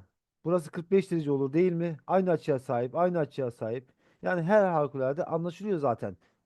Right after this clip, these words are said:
buranın buraya eşit olduğu. Evet, buranın buraya eşit olduğu. O zaman ben şu kısmın alanı bulmam yeterli olacak.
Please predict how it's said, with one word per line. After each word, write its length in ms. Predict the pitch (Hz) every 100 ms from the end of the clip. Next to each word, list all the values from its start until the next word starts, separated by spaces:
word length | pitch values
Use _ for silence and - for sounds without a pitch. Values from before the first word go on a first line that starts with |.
| -
buranın 320 | 127 151 165
buraya 180 | 139 135
eşit 220 | 123 -
olduğu. 380 | 104 90 80 - _ _ _ _ _ _ -
Evet, 240 | 135 76 _ _ _ _ -
buranın 260 | 139 123
buraya 160 | 127 127
eşit 160 | 113 107
olduğu. 120 | 120
O 60 |
zaman 280 | 190 233 240
ben 200 | 233 202 - _ _ _ _ _
şu 120 | - 226
kısmın 300 | 240 190 208
alanı 340 | 202 196 190
bulmam 320 | 208 202 214
yeterli 300 | 214 214 214
olacak. 460 | 202 135 117 -